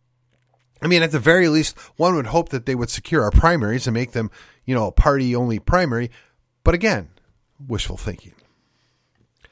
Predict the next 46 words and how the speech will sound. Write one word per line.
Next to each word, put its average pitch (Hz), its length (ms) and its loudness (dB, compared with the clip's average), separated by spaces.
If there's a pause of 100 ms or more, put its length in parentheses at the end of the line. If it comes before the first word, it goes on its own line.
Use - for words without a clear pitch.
(1700)
Now, 127 200 -2 (340)
I 120 100 0
want 165 160 2
to 156 60 0
give 147 140 -4
a 120 60 -4
hat 151 280 -4
tip 165 200 -6
to - 100 -12
the 113 80 -10
current 123 320 -6
revolt 117 400 -8
out 143 180 -4
there. 147 220 -4
If 123 140 -10
you 135 60 -6
don't 113 140 -8
know 101 60 -14
what 110 140 -12
that 110 120 -6
is, 113 200 -8 (180)
I 92 60 -14
suggest 110 540 -10
you 117 60 -16
go 110 80 -8
look 98 200 -10
it 98 80 -8
up, 98 220 -10 (280)
find 101 220 -8
it. - 60 -18 (220)
Now, 135 280 0
and 156 260 -4
this 196 140 -2
is, 175 160 -2 (840)
to 175 100 -4
be 170 100 0
clear, 139 420 0 (720)
I 131 140 0
happen 143 340 -2
to 127 80 -4
know 120 160 -2
one 117 180 -4
of 113 60 -8
their 117 100 -6
primary 113 440 -6
writers. 95 520 -12